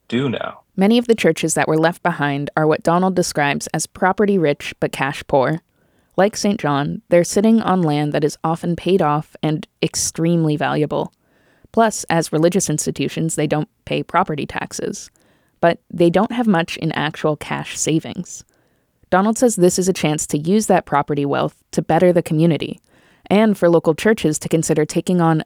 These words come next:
Speaker 2: a new mission.
Speaker 1: The major source of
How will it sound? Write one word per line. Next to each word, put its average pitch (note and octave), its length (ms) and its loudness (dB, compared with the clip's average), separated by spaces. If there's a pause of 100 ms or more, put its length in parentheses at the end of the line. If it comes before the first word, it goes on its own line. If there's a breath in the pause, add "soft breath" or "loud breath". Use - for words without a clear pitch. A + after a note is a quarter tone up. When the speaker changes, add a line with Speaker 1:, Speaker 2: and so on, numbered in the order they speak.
Speaker 2:
a E3 80 4
new F3 200 6
mission. - 440 -2 (120)
Speaker 1:
The F2+ 200 -2
major G2+ 580 0
source G2 600 0
of F#2 320 -2